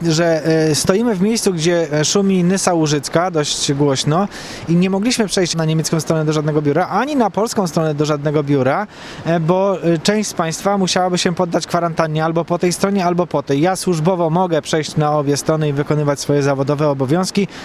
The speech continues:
więc, e, pewnie bym mógł kwarantanny uniknąć. Natomiast, e, no, no, taka jest prawda, dlatego stoimy dokładnie, e, pośrodku mostu, choć to jest niekomfortowe i, i, i, i wiadomo, że fajnie było spotkać się w ciepłym miejscu, gdzie moglibyśmy się napić herbaty. Dlatego pytam o te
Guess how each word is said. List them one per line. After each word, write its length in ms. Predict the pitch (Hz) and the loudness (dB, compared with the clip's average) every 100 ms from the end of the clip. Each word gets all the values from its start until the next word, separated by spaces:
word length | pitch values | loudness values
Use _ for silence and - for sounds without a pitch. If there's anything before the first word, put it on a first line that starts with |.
| - - - | -14 -14 -6
więc, 280 | 143 165 151 | -2 0 0
e, 160 | 156 151 | 0 0
pewnie 440 | 175 160 165 160 - - | 0 0 0 -2 -6 -6
bym 160 | 147 160 | -2 2
mógł 220 | 165 165 160 139 | 0 0 -2 -2
kwarantanny 640 | - 160 156 165 156 156 | -2 0 0 -2 0 0
uniknąć. 520 | 151 151 185 196 202 - - - | 2 0 2 0 0 -4 -12 -4
Natomiast, 440 | 165 190 196 - 190 | -2 0 -2 -2 0
e, 180 | 180 | 2
no, 200 | 175 180 | 2 2
no, 180 | 175 180 | 2 0
taka 320 | - 190 196 | 0 -4 0
jest 240 | 202 190 - | 0 0 0
prawda, 340 | 254 240 165 | 0 0 0
dlatego 320 | 147 156 175 | -2 -2 -2
stoimy 340 | 170 190 185 185 | 0 0 2 2
dokładnie, 600 | 170 175 165 170 180 175 160 | 0 0 -2 0 0 0 0
e, 160 | 165 165 | 0 0
pośrodku 540 | - 165 - 170 - | 0 -2 0 0 2
mostu, 300 | 185 208 - | 2 2 0
choć 200 | 156 170 | -2 -2
to 100 | - | 0
jest 220 | 175 165 165 | 0 2 2
niekomfortowe 920 | 208 - 185 180 156 156 127 156 143 | 2 0 -2 -2 0 -2 0 -2 2
i, 240 | 156 151 - - - - 151 | 2 0 -4 -14 -14 -8 -2
i, 40 | |
i, 440 | 156 151 165 - | 0 2 2 2
i 60 | 165 | 0
wiadomo, 360 | 160 156 165 156 | 2 2 0 0
że 120 | 151 160 | 0 0
fajnie 240 | 160 160 | 0 -2
było 200 | 143 147 | 0 0
spotkać 380 | - 151 - 147 | 0 -2 -2 -2
się 80 | 151 | -2
w 40 | |
ciepłym 300 | - 156 160 | -2 0 2
miejscu, 260 | 170 - 160 | 0 0 -2
gdzie 140 | 151 | 0
moglibyśmy 460 | 165 165 156 156 156 | 0 2 0 0 -2
się 120 | 156 | 0
napić 280 | 156 151 - | -2 -4 -2
herbaty. 420 | 147 143 147 135 | 0 0 0 0
Dlatego 320 | 156 220 226 | 0 0 -2
pytam 300 | 233 254 226 | -2 -2 -2
o 80 | 202 | 0
te 180 | 208 | -2